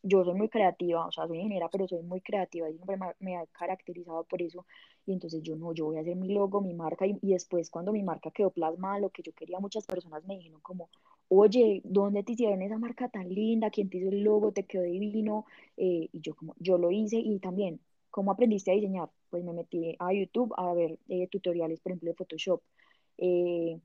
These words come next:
"¿cómo aprendiste sobre cómo crear una marca?". Así, poniendo en Google, "¿cómo creación, creación de marca?".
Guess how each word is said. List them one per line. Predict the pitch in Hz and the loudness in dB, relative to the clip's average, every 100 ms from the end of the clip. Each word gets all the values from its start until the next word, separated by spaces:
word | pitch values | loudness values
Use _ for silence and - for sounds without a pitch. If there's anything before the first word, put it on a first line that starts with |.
| _ _ - | _ _ -2
"¿cómo | 208 | 2
aprendiste | 196 233 220 196 - 180 | 4 4 4 0 -2 0
sobre | 208 190 | 2 2
cómo | 185 185 170 | 2 2 4
crear | 208 175 | 6 4
una | 175 | 4
marca?". | 202 214 - 180 196 | 0 -2 -4 -6 -4
Así, | 196 202 - | -2 -4 -2
poniendo | 190 185 185 | 0 0 0
en | 202 | 0
Google, | 185 165 - _ | 0 -2 -8 _
"¿cómo | - 233 240 247 - | 0 4 4 2 2
creación, | 214 196 190 208 220 | 4 4 4 -2 -4
creación | - 202 196 196 185 | 2 4 4 0 -2
de | 190 | -2
marca?". | 190 - - | -4 -6 -18